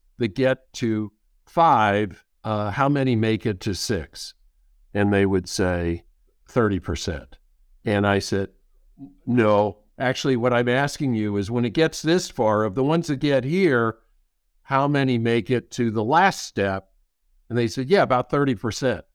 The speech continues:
And I'm like, <laughs> "What? <laughs> Wait, what?" And it turns out that they, it was in medical devices, and they had a new, completely different way of, uh, delivering,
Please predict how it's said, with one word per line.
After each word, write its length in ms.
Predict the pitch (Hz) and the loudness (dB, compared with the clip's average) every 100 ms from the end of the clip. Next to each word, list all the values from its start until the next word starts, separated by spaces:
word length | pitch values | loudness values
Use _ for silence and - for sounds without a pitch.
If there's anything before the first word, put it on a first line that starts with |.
| _ _ _ | _ _ _
And 180 | - 147 | -2 0
I'm 80 | 139 | 0
like, 200 | - - - - - - - 381 | -4 -10 -20 -20 -20 -18 -12 -2
<laughs> 120 | 349 - - - - - 359 349 339 440 339 339 | -4 -4 -20 -20 -20 -12 -8 -4 -4 -2 -4 -4
"What? 580 | 320 415 554 554 539 508 - 605 | 0 2 4 2 0 -2 -6 -4
<laughs> 240 | - - 214 202 202 208 | -2 -2 -6 -6 -6 -10
Wait, 420 | 370 156 220 143 104 | -10 0 2 2 0
what?" 440 | 120 208 330 - _ _ _ _ 190 | 4 4 4 -2 _ _ _ _ -2
And 180 | 156 | 0
it 120 | 156 143 | 0 -2
turns 360 | 208 233 196 | -2 0 0
out 440 | 175 185 156 135 131 | 0 2 2 0 -2
that 180 | 127 | -4
they, 400 | 139 135 135 135 147 _ _ _ _ | 0 0 0 -2 -6 _ _ _ _
it 140 | - 139 | -6 -2
was 240 | 139 113 | -2 0
in 220 | 127 120 | 0 2
medical 360 | 117 131 135 131 | 2 2 0 -2
devices, 640 | 110 98 113 139 - 113 104 | -2 2 2 2 -2 -4 -2
and 120 | 110 | -2
they 120 | 120 | 0
had 280 | 127 120 104 | 0 0 0
a 260 | 101 101 - | -2 -2 -6
new, 640 | 127 131 151 165 165 165 165 _ | -10 -4 0 0 0 -2 -4 _
completely 680 | - 139 - 175 208 190 165 | -8 -8 -4 0 0 0 0
different 360 | 131 139 139 117 | 0 -2 -4 -4
way 420 | 113 107 110 110 - _ _ _ _ - | -2 0 0 -2 -6 _ _ _ _ -6
of, 480 | 120 110 104 87 - | -2 0 0 -4 -6
uh, 220 | 113 107 | -4 -2
delivering, 880 | 98 127 123 143 120 131 120 110 110 | 0 0 0 0 0 0 2 0 -2